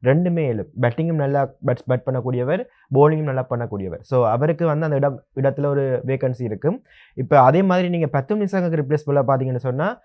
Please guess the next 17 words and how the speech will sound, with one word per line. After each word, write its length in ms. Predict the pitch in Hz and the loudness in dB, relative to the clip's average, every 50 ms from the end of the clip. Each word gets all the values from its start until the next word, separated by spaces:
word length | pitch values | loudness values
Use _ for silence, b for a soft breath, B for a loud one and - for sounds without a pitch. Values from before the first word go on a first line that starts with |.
| b b b | b b b
ஒஷாத் 300 | - 131 123 - 190 185 170 180 | -2 -2 0 0 0 0 2 0
பெர்னாண்டோ 240 | 165 165 160 165 | 0 2 2 2
ஒரு 320 | 170 165 151 135 139 - 110 | 2 2 2 0 -2 -2 0
நல்ல 200 | 135 135 147 143 | 0 2 2 2
ரிப்ளேஸ்மெண்ட் 480 | 135 123 143 135 131 - 135 127 120 | 2 0 -2 -4 -4 -4 -4 -6 -6
எக்ஸ்பீரியன்ஸ் 380 | - - - 147 139 131 131 - | -6 -6 -6 -6 -4 -4 -8 -8
பிளேயர். 380 | - 123 117 120 135 185 240 - b b b b - 131 | -6 -4 0 0 0 0 -2 -6 b b b b 0 2
But 180 | 147 151 - - | 2 2 0 -2
வேற 260 | - 135 147 180 202 196 | -2 2 2 4 4 4
யங் 260 | 175 160 156 175 165 | 2 2 0 0 -2
பிளேயர்ஸ் 260 | - 170 175 165 - | -2 -4 -4 -2 -4
இருக்கிறாங்களான்னு 540 | 151 147 165 160 151 151 151 147 143 139 127 131 | -6 -4 -4 -4 -2 -2 -4 -2 -4 -4 -2 0
பாத்தீங்கன்னு 440 | 131 127 123 131 127 123 117 113 127 | 0 0 0 0 -4 -4 -4 -4 -4
சொன்னா, 140 | 127 156 202 | -4 -2 0
டொமஸ்டிக்ல 520 | 175 151 165 185 180 - 180 151 170 185 | 2 2 2 0 -2 -4 -6 -4 -2 -2
இப்ப 220 | 196 160 143 135 | -4 -2 -2 -4
இல்ல. 260 | 120 107 101 95 - | -4 -4 -6 -8 -10